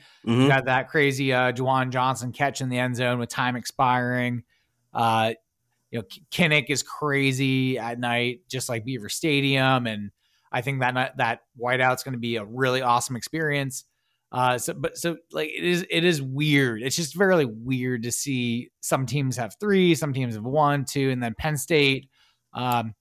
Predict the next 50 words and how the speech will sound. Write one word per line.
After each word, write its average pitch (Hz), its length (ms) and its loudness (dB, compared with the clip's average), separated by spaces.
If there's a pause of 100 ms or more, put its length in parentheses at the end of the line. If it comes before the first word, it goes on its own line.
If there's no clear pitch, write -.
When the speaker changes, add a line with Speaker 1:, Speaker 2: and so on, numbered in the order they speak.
(280)
Speaker 2:
I 147 80 -4
mean, 151 120 4
I 147 60 6
guess 180 240 4
we're 170 140 2
getting 156 240 4
what 151 140 2
we 135 100 2
asked 139 280 6
for 127 260 0
when 127 100 -2
we 127 80 -2
call 135 220 4
our-, 131 120 4
call 143 260 4
Speaker 1:
<laughs> 139 60 6
Speaker 2:
ourselves 135 400 -2
unrivaled, 135 760 2
but 113 240 0
Speaker 1:
Yeah. 113 340 -2
Speaker 2:
it 160 140 4
is 160 160 4
kind 151 320 2
of 127 160 -2
bizarre 135 540 6
that 123 180 2
they 131 100 4
didn't 127 260 -2
make 123 440 0
us, - 500 -2
like, 113 240 -6 (220)
pick - 320 -4
a 131 40 0
rival, 110 640 0
or 110 300 0
even 127 320 -6
if 117 140 -8
we 120 80 -8
wanted 165 420 2
one, 120 580 0
they 113 140 -6
didn't 120 300 -8
allow 107 400 -4
us 98 140 -8
to. - 140 -16 (460)
I 135 100 2
am 135 140 6
Speaker 1:
Yeah. 85 80 -4
Speaker 2:
curious, 139 640 4 (400)
um, 120 320 -2